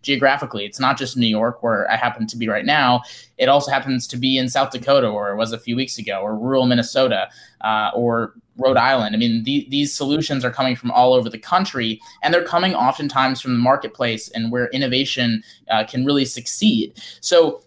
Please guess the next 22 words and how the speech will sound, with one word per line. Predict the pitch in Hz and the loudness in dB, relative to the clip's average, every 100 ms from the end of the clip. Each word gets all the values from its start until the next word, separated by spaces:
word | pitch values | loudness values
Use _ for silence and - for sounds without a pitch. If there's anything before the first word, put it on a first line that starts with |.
| - | -8
to | 170 165 | -4 -4
completely | 156 - 208 214 220 151 | -6 -2 0 4 2 2
ignore | 139 127 147 170 139 | -4 -4 2 2 2
that | 117 113 - | 2 0 0
part | 143 135 | -2 -2
of | 101 | -4
it | 87 - _ - | -10 -14 _ -10
and | 127 123 117 117 113 | -4 -2 -2 -4 -8
to, | - 123 - | -16 -18 -16
to | - 131 | -8 -6
leave | 139 165 151 | -4 -4 -2
that | 127 117 | 0 2
out | - 135 113 - | 2 2 2 -2
is | 135 120 | -4 -2
really | 135 127 | -2 -2
damaging. | 120 165 175 127 127 123 | 0 2 0 -2 0 0
And | 127 | 0
I | |
think | 123 160 - _ - | -2 -6 -6 _ -8
the | |
flaw | 123 - 147 139 151 170 143 117 - | -8 -8 -4 4 6 6 6 4 2
of | 117 | -4